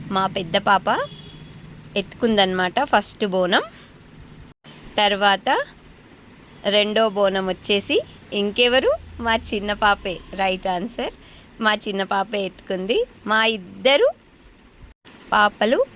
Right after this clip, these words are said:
మా ఇంటి మహాలక్ష్ములు ఈసారి రెండు బోనాలు ఎత్తుకొని గుడికైతే వెళ్ళడం జరిగిందండి. మా పాపల లుక్ ఎలా ఉందో చెప్పండి. ఇద్దరికి సేమ్ లెహంగా ఓణీలు కుట్టించాను యాక్చువల్గా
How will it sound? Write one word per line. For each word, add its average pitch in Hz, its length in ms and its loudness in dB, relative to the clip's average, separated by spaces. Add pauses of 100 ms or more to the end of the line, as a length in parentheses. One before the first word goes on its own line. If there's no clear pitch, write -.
మా 214 220 2
ఇంటి 208 400 -2
మహాలక్ష్ములు 226 960 2 (680)
ఈసారి 214 640 0 (680)
రెండు 101 300 0
బోనాలు 202 480 0
ఎత్తుకొని 233 540 2 (640)
గుడికైతే 208 580 2
వెళ్ళడం 196 480 0
జరిగిందండి. 196 720 -2 (260)
మా 247 160 6
పాపల 240 540 2
లుక్ 247 340 -2
ఎలా 214 300 0
ఉందో 208 260 -4
చెప్పండి. 220 580 -2
ఇద్దరికి 285 580 -2
సేమ్ 269 480 2
లెహంగా 262 400 0
ఓణీలు 254 340 -2
కుట్టించాను 220 680 -4
యాక్చువల్గా 202 760 -4